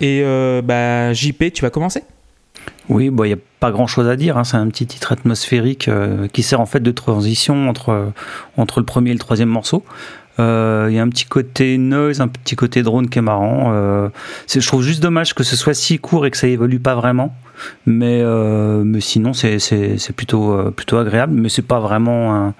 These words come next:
Speaker 2: un morceau en tant que tel, je trouve. Donc, euh, bon, je lui ai mis six, mais, euh, voilà.
Speaker 1: Merci J P. Euh, Luc ?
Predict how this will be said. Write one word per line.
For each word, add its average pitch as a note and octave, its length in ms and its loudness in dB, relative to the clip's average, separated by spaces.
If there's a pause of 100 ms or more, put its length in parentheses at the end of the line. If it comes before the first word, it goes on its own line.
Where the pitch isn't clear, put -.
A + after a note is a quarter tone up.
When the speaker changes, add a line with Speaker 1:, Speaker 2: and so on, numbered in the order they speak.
(600)
Speaker 2:
un A2 80 0
morceau G#2+ 400 0
en G2+ 220 0
tant A2+ 160 0
que G#2+ 60 -4
tel, A2+ 200 0
je - 80 -4
trouve. G2+ 240 -2
Donc, G#2 220 0
euh, G#2 80 2
bon, G#2 180 0
je G2+ 100 -2
lui G#2 60 4
ai G#2+ 60 2
mis A2 100 0
six, - 320 -2
mais, G2 180 0
euh, F2+ 240 -2 (1000)
voilà. F#2+ 240 2 (760)
Speaker 1:
Merci C#3 540 0
J C#3 100 -2
P. - 340 -2
Euh, C3 380 0
Luc ? - 380 -4